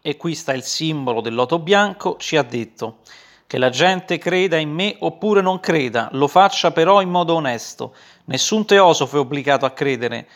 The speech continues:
ma è peggio oltre che inutile chiedere il mio aiuto senza credere in me." Le mezze misure non sono possibili. O io ho detto la verità riguardo ai maestri e insegno quanto mi è stato da loro tramandato,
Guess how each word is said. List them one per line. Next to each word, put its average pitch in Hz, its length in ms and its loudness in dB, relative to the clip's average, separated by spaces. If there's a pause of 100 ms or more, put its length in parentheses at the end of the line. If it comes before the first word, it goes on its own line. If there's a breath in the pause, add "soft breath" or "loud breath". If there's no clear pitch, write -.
(240 soft breath)
ma 123 140 -4
è 123 80 0
peggio 156 500 2
oltre 156 300 -4
che 156 120 -8
inutile 156 500 -4
chiedere 147 420 2
il 147 60 -2
mio 180 160 -2
aiuto 131 420 -2
senza 143 380 -2
credere 135 400 0
in 151 80 -2
me." 156 240 0 (440 loud breath)
Le 123 100 -6
mezze 170 340 2
misure 196 400 2
non 175 160 -2
sono 175 280 0
possibili. 117 720 -8 (280 loud breath)
O 180 160 6
io 202 180 6
ho 175 40 4
detto 165 340 2
la 147 80 6
verità 135 380 2
riguardo 127 420 0
ai 120 60 -4
maestri 127 640 -6
e 113 40 -10
insegno 127 520 -6
quanto 143 340 2
mi 123 100 -6
è 123 40 -6
stato 131 520 2
da 120 120 0
loro 139 280 -2
tramandato, 135 800 2